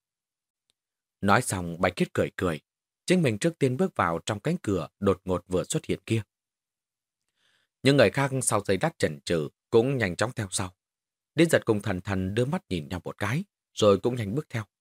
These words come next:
Vừa đặt chân bước vào bên trong cánh cửa, Lý Giật nhất thời cảm thấy một trận hoa mắt, một loại cảm giác choáng váng đầu óc quỷ dị xuất hiện. Nhưng rất nhanh, loại cảm giác này nhanh chóng biến mất. Đợi đến khi Lý Giật lại nhìn rõ ràng,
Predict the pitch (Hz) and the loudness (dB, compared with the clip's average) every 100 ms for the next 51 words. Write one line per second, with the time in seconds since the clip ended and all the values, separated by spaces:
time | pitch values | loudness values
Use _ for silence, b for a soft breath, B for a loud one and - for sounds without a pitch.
0 | _ _ _ _ _ _ _ _ - 131 | _ _ _ _ _ _ _ _ 2 4
1 | 127 - 160 156 202 190 95 117 110 110 | 6 4 2 4 2 2 0 0 -2 -4
2 | 107 123 175 - 82 - _ _ _ _ | -4 -4 -2 0 0 -2 _ _ _ _
3 | - 135 - - 120 - 80 95 73 - | 2 4 2 0 -2 -2 -4 -2 -6 -4
4 | 98 156 131 90 - - - 82 - 170 | -4 -2 -2 -2 -2 -4 -4 -4 -4 -6
5 | _ _ _ _ _ - 131 120 117 87 | _ _ _ _ _ 4 4 4 2 0
6 | 120 - - 143 143 165 208 85 - 160 | -2 -4 -4 -4 -2 -4 -2 -4 -2 -6
7 | - - 90 - 92 80 - 175 - 90 | -6 -4 -2 0 -2 -2 -4 -4 -2 -2
8 | - _ _ _ _ _ _ 98 101 92 | -2 _ _ _ _ _ _ 0 0 0
9 | 117 - 101 92 _ _ _ 120 123 113 | -4 -2 -2 -4 _ _ _ 2 4 2
10 | 160 180 123 104 98 110 92 - 98 117 | 0 -2 -2 0 0 -2 -4 -8 -4 -2
11 | 135 196 - _ _ _ _ _ _ - | 0 -2 -4 _ _ _ _ _ _ 0
12 | 107 107 123 107 101 95 117 165 92 - | 2 2 0 0 2 2 0 0 0 -2
13 | 85 87 85 73 - 160 107 80 | -4 -2 -4 -2 -2 0 -4 -6